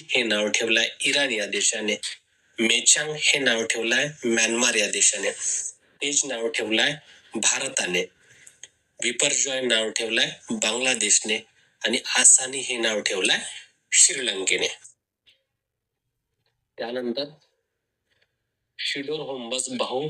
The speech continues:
डेन्सिस ही नवीन माशांची प्रजाती कोणत्या राज्यात सापडली आहे? ऑप्शन ए ओडिसा, बी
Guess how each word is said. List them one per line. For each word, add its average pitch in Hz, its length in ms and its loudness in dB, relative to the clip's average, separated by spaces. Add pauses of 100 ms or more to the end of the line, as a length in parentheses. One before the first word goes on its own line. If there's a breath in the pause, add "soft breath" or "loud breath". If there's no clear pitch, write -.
(140)
डेन्सिस 120 680 6 (580)
ही 156 100 -4
नवीन 131 380 0
माशांची 127 520 4
प्रजाती 117 680 -2
कोणत्या 131 340 2
राज्यात 117 340 2
सापडली 113 520 2
आहे? 104 240 2 (460 loud breath)
ऑप्शन 110 400 4
ए 127 240 4 (140)
ओडिसा, - 600 4 (180)
बी 104 360 -2